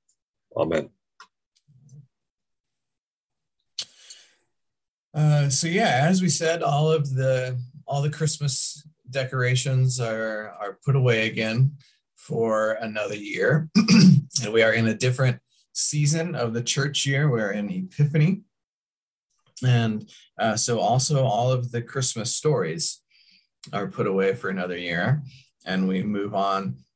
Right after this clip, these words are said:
Speaker 2: to other stories. And the story that we're moving on to on this coming Sunday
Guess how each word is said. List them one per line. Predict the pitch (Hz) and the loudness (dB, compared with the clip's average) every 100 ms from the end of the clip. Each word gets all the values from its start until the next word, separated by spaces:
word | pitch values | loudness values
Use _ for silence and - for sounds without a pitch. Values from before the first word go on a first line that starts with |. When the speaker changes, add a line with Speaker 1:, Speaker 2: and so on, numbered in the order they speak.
| _ | _
Speaker 2:
to | - 127 | -2 2
other | 139 135 | 2 2
stories. | 123 - 87 85 107 120 | 0 -2 -4 -2 0 -2
And | 104 104 | -4 -4
the | |
story | 107 - 110 104 101 | -2 -2 -2 0 0
that | 98 | -2
we're | 107 107 | -2 -4
moving | 110 113 110 | -4 -4 -4
on | 107 113 113 | -2 -2 -2
to | 127 101 | -2 -2
on | 98 | -2
this | 117 147 - - - - | 0 0 0 -4 -8 -10
coming | 135 127 107 | -2 -2 0
Sunday | 104 - 87 92 95 135 | -2 -4 -4 -4 -2 -2